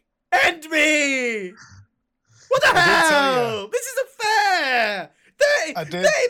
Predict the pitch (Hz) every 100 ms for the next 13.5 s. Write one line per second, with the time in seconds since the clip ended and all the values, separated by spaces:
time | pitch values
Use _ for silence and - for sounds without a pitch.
0 | 508 494 381 370 427 320 302 277 247 202
1 | - - - _ _ - _ _ _ _
2 | _ _ _ 151 160 165 - 180 160 -
3 | 165 135 120 120 123 123 135 110 - -
4 | - _ - - 160 123 170 - 160 139
5 | 147 139 131 131 127 120 120 120 120 143
6 | 139 139 139 135 139 131 - - 123 123
7 | 123 117 131 147 147 175 208 214 202 196
8 | 165 139 170 - 196 202 - 202 190 196
9 | 190 196 202 196 208 202 - - 185 196
10 | 202 170 - - - 135 143 180 - 180
11 | 165 151 131 135 123 120 - 139 131 120
12 | 117 113 110 104 98 - _ _ _ _
13 | - 185 185 185 160